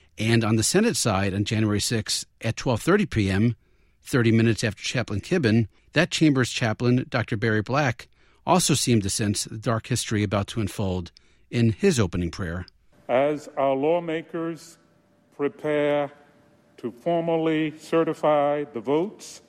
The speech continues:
Speaker 2: cast by the Electoral College, be present with them. Guide our legislators with your wisdom and truth as they seek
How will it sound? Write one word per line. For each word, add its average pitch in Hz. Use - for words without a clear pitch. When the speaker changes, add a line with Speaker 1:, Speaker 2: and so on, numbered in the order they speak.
Speaker 2:
cast 147
by 139
the 131
Electoral 127
College, 175
be 143
present 123
with 120
them. 95
Guide 170
our 147
legislators 131
with 143
your 131
wisdom 175
and 165
truth -
as 120
they 151
seek 190